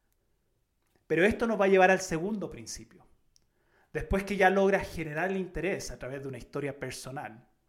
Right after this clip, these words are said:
tienes que, en segundo, la segunda clave, enseñar un principio. ¿Ok? Las historias organizacionales, a diferencia de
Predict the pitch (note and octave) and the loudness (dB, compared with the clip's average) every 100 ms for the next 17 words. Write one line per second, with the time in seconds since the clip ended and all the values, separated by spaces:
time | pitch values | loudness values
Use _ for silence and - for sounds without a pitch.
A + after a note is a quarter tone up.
0 | _ _ _ _ _ _ _ _ _ _ | _ _ _ _ _ _ _ _ _ _
1 | _ _ _ _ F3 G3 G3 G3 F3+ F3+ | _ _ _ _ 0 2 2 -2 -2 0
2 | F#3 - - _ _ _ - D3 - D#3 | -2 -8 -20 _ _ _ -14 -12 -6 -4
3 | D#3+ F#3+ F3+ F3 D#3+ C#3+ - - - C3 | -2 0 4 6 6 2 -4 -16 -10 -6
4 | D3 D#3+ E3 D3+ E3 F3+ F#3 F#3+ F#3 F3+ | -2 -2 -2 -2 0 -2 -2 -2 -2 -6
5 | F3 F3+ F#3 F#3+ F#3 D#3+ D3+ - C#3 - | -8 -6 -4 -6 -8 -12 -12 -14 -14 -18
6 | F#2+ _ _ _ _ _ _ _ _ _ | -20 _ _ _ _ _ _ _ _ _
7 | _ _ _ - B2 C#3+ F3+ - - - | _ _ _ -18 -10 -8 -8 -12 -18 -6
8 | D3+ D#3+ D#3 - G3+ G#3+ - F#3 E3+ F3 | -2 -2 -4 -4 -4 -4 -2 -2 0 -2
9 | E3+ D#3+ - C#3+ C#3+ F3 A#3 - - _ | -2 -6 -8 -6 -6 -6 -8 -12 -18 _
10 | _ _ _ _ D3+ E3 E3 E3 F3+ G3 | _ _ _ _ -6 -6 -4 0 0 0
11 | G3 F3+ E3 C#3 B2+ | 0 2 2 0 -4